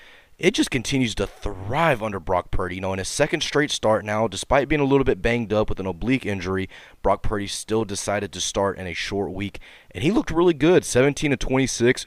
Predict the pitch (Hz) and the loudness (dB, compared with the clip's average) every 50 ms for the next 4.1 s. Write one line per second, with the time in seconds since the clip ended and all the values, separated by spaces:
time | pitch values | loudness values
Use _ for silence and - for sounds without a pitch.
0 | 101 - - 117 120 127 127 123 110 101 - - 117 117 113 104 - 113 110 104 | -8 -4 0 2 4 4 4 4 2 2 2 2 2 2 2 0 -2 -2 0 2
1 | 104 107 104 - - 104 98 107 110 - - 117 117 - - - - - - - | 2 2 2 4 4 4 4 4 2 0 0 -4 -4 -4 -8 -14 -20 -12 -8 -6
2 | 90 - - - 113 104 - 117 107 104 - - 107 107 104 104 95 - - - | -6 -6 -4 -2 -2 -2 0 0 0 0 0 0 0 2 2 0 -2 -4 -6 -8
3 | 95 92 87 82 85 98 107 107 101 101 101 98 - - 104 101 - - 107 104 | -6 -6 -6 -6 -4 0 0 2 2 2 0 -2 -2 -2 -2 -2 -2 -2 -6 -6
4 | 95 | -8